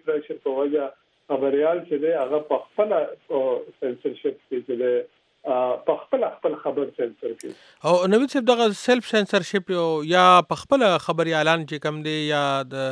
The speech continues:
Speaker 2: آ، اخبارونه یا ټلویزیونونه هغوی په خپله باندې،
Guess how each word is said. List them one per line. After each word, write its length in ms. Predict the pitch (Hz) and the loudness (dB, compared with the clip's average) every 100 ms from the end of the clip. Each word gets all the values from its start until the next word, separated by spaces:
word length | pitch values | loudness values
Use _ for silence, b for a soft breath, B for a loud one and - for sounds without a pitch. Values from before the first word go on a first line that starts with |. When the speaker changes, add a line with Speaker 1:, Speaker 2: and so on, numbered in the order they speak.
| 127 b b - | -8 b b -14
Speaker 2:
آ، 60 | 135 135 135 135 131 113 117 | -8 -6 -6 -6 -8 -12 -16
اخبارونه 760 | 131 139 135 147 165 156 147 143 | -14 0 2 2 0 2 2 0
یا 280 | 135 135 127 | -2 -4 -4
ټلویزیونونه 800 | - 135 131 123 131 156 156 131 b b b | -4 -6 -6 -4 -4 -2 -4 -6 b b b
هغوی 180 | 175 202 | -4 -2
په 100 | 175 | -4
خپله 280 | 151 226 208 | -2 0 2
باندې، 440 | 165 156 156 156 | 2 0 0 -2